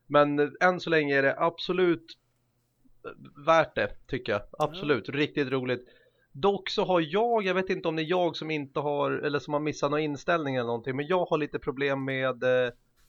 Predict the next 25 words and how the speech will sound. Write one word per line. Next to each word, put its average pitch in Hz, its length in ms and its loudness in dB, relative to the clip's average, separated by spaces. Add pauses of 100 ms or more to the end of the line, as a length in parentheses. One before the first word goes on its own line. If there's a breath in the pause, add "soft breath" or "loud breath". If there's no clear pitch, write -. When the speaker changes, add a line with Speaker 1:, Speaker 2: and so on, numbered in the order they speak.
(220)
Speaker 1:
skuggor 175 800 2
som 127 400 -2 (320)
bara 135 220 4
blinkar. 135 720 0 (600)
Speaker 2:
Okej. 151 440 -6 (460)
Speaker 1:
Alltså, 156 240 2
och 170 300 2
nu 175 100 2
menar 160 240 2
jag 139 100 4
inte 123 300 -2
en 139 200 -2
liten 135 520 -4
skugga 135 500 -2
på 139 120 -2
gubben, 123 640 0
ty-, 143 160 -2
utom 123 480 -2
typ, 120 240 -2 (440)
det 131 180 -2
pendlar 135 520 2
mellan 131 320 0
dag 131 380 4
och 143 160 0
natt. - 540 -4